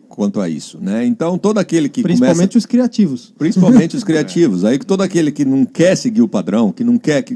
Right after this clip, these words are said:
Speaker 1: que, o que é, o que eu acredito que é humano também, né? Ele acaba fazendo coisas fora da caixa. E existe outras situações, que são situações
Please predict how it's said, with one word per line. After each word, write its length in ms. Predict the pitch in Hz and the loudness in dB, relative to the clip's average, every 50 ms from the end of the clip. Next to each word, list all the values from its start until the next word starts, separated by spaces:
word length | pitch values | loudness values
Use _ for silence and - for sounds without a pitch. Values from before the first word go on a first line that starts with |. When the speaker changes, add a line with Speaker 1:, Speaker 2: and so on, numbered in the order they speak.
| - - - 156 156 131 | -12 -12 -12 -12 -10 -10
Speaker 1:
que, 100 | - - | -12 -12
o 120 | - 196 | -12 -10
que 200 | 185 - 220 233 | -6 -4 -2 -2
é, 220 | 233 240 233 220 202 | 0 0 0 -2 -2
o 100 | 175 156 | -4 -4
que 120 | - 202 | -4 -2
eu 60 | 226 | -4
acredito 360 | 220 - 180 156 165 185 - - | -4 -4 -6 -8 -8 -8 -8 -4
que 80 | 185 | -2
é 40 | 175 | -2
humano 380 | 160 147 147 156 175 180 147 127 | -2 0 0 0 0 0 -2 -4
também, 380 | - 107 90 87 80 71 - _ _ _ - | -4 -6 -6 -6 -6 -8 -10 _ _ _ -10
né? 240 | 92 104 123 135 127 - _ _ - | -6 -6 -4 -6 -6 -10 _ _ -6
Ele 140 | 143 170 214 | -2 -2 0
acaba 300 | 190 - 190 190 185 175 | 0 0 -2 -2 -2 -2
fazendo 360 | 151 208 185 196 202 196 196 | -4 -2 0 0 0 0 0
coisas 340 | - 147 147 151 156 165 - | 0 0 -2 0 -2 -4 -6
fora 240 | - 127 117 120 120 | -4 -4 -4 -4 -4
da 100 | 123 123 | -4 -6
caixa. 300 | - 156 117 - - - | -6 -8 -8 -8 -8 -8
E 140 | 127 - - | -8 -6 -6
existe 400 | 175 170 160 226 214 - - 180 | -6 -4 -2 -2 -2 -2 0 0
outras 300 | 185 196 190 - 139 127 | 0 0 0 -2 -6 -6
situações, 600 | - - 117 101 98 - - 143 160 143 123 - | -6 -6 -6 -6 -6 -4 -6 -4 -2 -2 -4 -6
que 80 | - | -6
são 140 | - 127 120 | -8 -8 -8
situações 720 | 117 - - 123 110 107 - - 120 117 113 110 - - | -8 -6 -4 -4 -4 -4 -4 -6 -6 -4 -4 -4 -6 -8